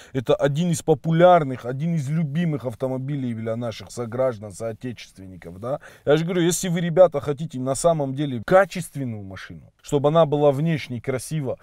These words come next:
то Honda Accord восьмого поколения — это ваш вариант. Она стоит далеко не таких уж и ебанутых денег, да, щас кто-то может сказать, там,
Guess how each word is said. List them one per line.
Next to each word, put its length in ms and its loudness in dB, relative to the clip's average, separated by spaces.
то 100 2
Honda 420 2
Accord 220 -4
восьмого 420 -6
поколения — 500 -8
это 140 -10
ваш 260 -6
вариант. 480 -10
Она 260 0
стоит 400 2
далеко 440 0
не 160 0
таких 380 -8
уж 160 -12
и 40 -10
ебанутых 640 -4
денег, 280 -6
да, 140 2
щас 180 -8
кто-то 240 -10
может 280 -8
сказать, 340 -6
там, 160 -8